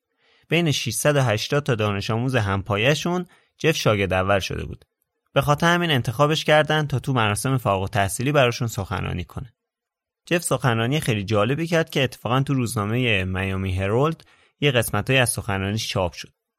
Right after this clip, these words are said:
همون روزنامه‌ای که قبلاً اسمشو آورده بودم و گفتم به عنوان یه دانش آموز استثنایی یه ستون بهش اختصاص داده بودن. جف تو اون سخنرانی راجع به مهاجرت دست جمعی انسانا به فضا و جای خارج از زمین صحبت کرده بود.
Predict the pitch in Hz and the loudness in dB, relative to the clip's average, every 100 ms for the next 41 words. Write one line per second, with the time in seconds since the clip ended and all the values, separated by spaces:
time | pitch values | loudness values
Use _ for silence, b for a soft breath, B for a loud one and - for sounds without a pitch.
0 | _ 147 160 143 113 113 110 123 135 135 | _ -2 2 2 0 0 0 -2 -2 0
1 | 107 101 101 101 - 104 107 98 98 98 | 0 0 -4 -4 -4 -4 -2 0 -2 -2
2 | 101 98 98 98 98 92 95 101 101 98 | -2 -2 -2 -2 -2 -4 -4 -4 -4 -2
3 | 95 95 95 98 95 98 95 - 95 92 | -4 -4 -4 -4 -2 -2 -4 -6 -6 -4
4 | 95 92 - 92 - 92 92 95 - 95 | -4 -4 -4 -6 -6 -4 -4 -4 -4 -6
5 | 98 92 90 - - - 87 92 - 90 | -4 -4 -2 -4 -6 -8 -6 -6 -4 -6
6 | 85 87 - - _ _ _ _ _ _ | -4 -6 -10 -20 _ _ _ _ _ _
7 | _ _ - 160 - 143 143 123 113 104 | _ _ -2 -2 0 0 0 0 0 0
8 | 104 104 131 147 135 110 117 135 127 104 | 0 0 0 0 0 0 2 2 2 0
9 | 98 - 123 143 123 101 - 104 101 95 | -2 -2 -2 -2 0 0 0 -4 -2 -2
10 | 110 127 107 90 101 104 117 113 - 95 | -2 0 -2 -2 -4 -2 -2 -4 -2 -4
11 | 92 117 127 131 123 120 120 107 98 98 | 0 0 2 0 0 0 0 0 0 0
12 | 98 98 95 104 - 85 82 87 - 85 | -2 -2 -2 -2 -4 -8 -6 -8 -6 -8
13 | 82 85 - | -8 -12 -16